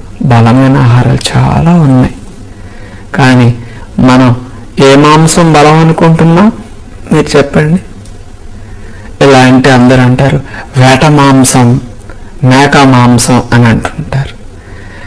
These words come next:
మేకకు ఆ బలానికి తినే ఆహారం ఏమిటి? ఆకు. మేక ఆకులు తిని మంచి బలంతో గుట్టలు, కొండలు ఎక్కుతున్నది.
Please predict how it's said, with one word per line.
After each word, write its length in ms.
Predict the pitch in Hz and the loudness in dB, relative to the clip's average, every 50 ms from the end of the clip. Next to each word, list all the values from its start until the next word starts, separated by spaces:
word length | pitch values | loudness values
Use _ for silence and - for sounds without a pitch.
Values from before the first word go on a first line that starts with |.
| - - - - - - - - - - - | -16 -16 -16 -16 -16 -18 -18 -18 -10 -2 0
మేకకు 640 | 127 123 123 127 135 151 165 165 - 196 185 - 175 | 2 2 4 4 4 4 2 2 0 0 0 2 2
ఆ 280 | - - 135 131 127 123 | 2 4 4 4 4 4
బలానికి 760 | 127 123 123 127 123 131 143 156 165 175 175 170 - - 131 | 4 4 4 4 4 4 4 4 4 4 4 2 2 0 0
తినే 400 | - - - - - 139 139 143 | -2 -2 -4 -2 2 2 4 4
ఆహారం 640 | 135 127 123 131 135 131 147 151 147 156 160 147 151 | 4 4 4 4 4 4 4 4 4 4 2 2 2
ఏమిటి? 680 | 147 131 127 127 139 143 139 - 175 190 226 - - - - - - - - - - - - - - - - | 2 2 4 4 4 2 2 2 4 4 2 2 -2 -6 -12 -16 -16 -18 -18 -18 -18 -18 -18 -20 -14 -6 -2
ఆకు. 460 | - 117 113 113 110 - - - - - - - - - - - - - - - - - - - - - - - - 123 | 0 2 2 2 0 -2 -4 -8 -8 -8 -8 -14 -18 -20 -20 -20 -20 -20 -18 -18 -18 -18 -18 -18 -18 -18 -18 -6 -2 0
మేక 380 | 123 127 139 170 175 - - | 2 4 2 2 2 2 2
ఆకులు 520 | 247 131 127 139 165 165 - - 185 175 165 | 2 2 4 4 2 2 2 2 2 2 2
తిని 260 | - 160 147 139 127 | 2 2 4 4 4
మంచి 380 | 120 127 127 143 131 - 143 | 4 4 4 2 2 2 2
బలంతో 760 | 131 127 123 120 120 135 151 165 165 160 - 127 120 120 - - - - - - - | 2 4 4 4 4 4 4 2 2 2 2 4 4 2 0 -2 -10 -16 -8 -4 -2
గుట్టలు, 640 | 127 127 135 131 123 - - 139 139 143 156 151 | 0 2 4 2 2 2 2 2 4 4 4 4
కొండలు 460 | 143 - 143 123 123 123 123 117 117 | 2 2 2 2 4 4 4 4 2
ఎక్కుతున్నది. 600 | 113 117 - 175 - - - 123 117 117 135 135 | 2 0 -2 -6 -4 -2 0 2 2 2 0 -2